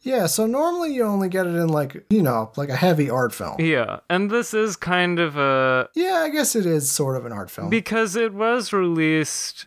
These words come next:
Speaker 2: by A twenty-four, which, w-, it's not an art house studio, but it isn't quite a mainstream studio. But it is a film that, you know, would be put into a bunch of theaters, not just art house theaters. And it is
Speaker 1: I mean, it's on Netflix, so that tells you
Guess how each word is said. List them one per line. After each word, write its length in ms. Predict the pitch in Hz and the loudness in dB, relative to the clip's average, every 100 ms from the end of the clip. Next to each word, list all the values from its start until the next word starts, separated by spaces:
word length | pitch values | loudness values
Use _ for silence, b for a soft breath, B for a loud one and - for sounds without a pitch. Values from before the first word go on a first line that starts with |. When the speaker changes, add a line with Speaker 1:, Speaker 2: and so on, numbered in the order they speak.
| - | -2
Speaker 2:
by 140 | 147 | 2
A 300 | 147 143 143 151 | 4 4 4 2
twenty-four, 920 | - 143 135 - 143 135 127 123 120 | 0 0 0 -2 -2 2 4 2 2
which, 220 | 131 - | -2 -6
w-, 240 | - 143 - | -12 -6 -4
it's 200 | 175 202 | -2 0
not 160 | 202 | 0
an 120 | 175 147 | 0 0
art 260 | 131 139 143 | 2 2 0
house 280 | 139 139 127 | 0 0 0
studio, 720 | - - 139 131 127 123 123 | -4 0 2 4 4 4 2
but 140 | 123 151 | 0 0
it 100 | 180 | 0
isn't 300 | 160 156 - | 0 -4 -4
quite 300 | 143 139 - | 0 0 0
a 80 | 135 | -4
mainstream 960 | 131 127 127 131 135 - - 156 156 | -4 -2 -2 -2 -2 -6 -6 -4 -4
studio. 720 | 156 - 170 170 175 180 185 - _ _ | -6 -6 -6 -4 -4 -2 -4 -6 _ _
But 140 | 196 202 | -2 2
it 80 | |
is 180 | 233 202 | 2 2
a 80 | 202 | 0
film 420 | - 180 170 165 143 | 0 0 2 2 2
that, 260 | 139 135 - | 2 0 -2
you 160 | 151 | 0
know, 380 | 139 127 120 120 - - | 2 2 2 -4 -10 -6
would 260 | 147 165 | -2 0
be 140 | 151 143 | 0 -2
put 240 | - 143 | 0 0
into 540 | 139 127 135 131 127 - 135 | 0 -2 0 2 2 0 -2
a 80 | 127 | 0
bunch 300 | 131 123 127 | 0 0 -4
of 100 | 113 | -2
theaters, 580 | 139 127 117 117 117 123 | 0 2 2 0 0 0
not 200 | 120 - | 0 -2
just 300 | 120 - 110 | -4 -2 0
art 200 | 117 117 | 0 0
house 280 | 117 113 | -4 -4
theaters. 500 | - 120 113 117 123 | -4 -2 0 -2 -2
And 140 | - 180 | 0 0
it 80 | 185 | 2
is 300 | 214 170 - | 0 -4 -4
Speaker 1:
I 120 | 180 | 2
mean, 200 | 202 208 | 4 4
it's 160 | 220 285 | 4 4
on 180 | 254 185 | 4 4
Netflix, 500 | 165 - 120 107 - | 2 0 -6 -6 -4
so 340 | - - 139 | -4 -4 -4
that 160 | 143 156 | -4 -2
tells 220 | 165 | 0
you 40 | 143 | 0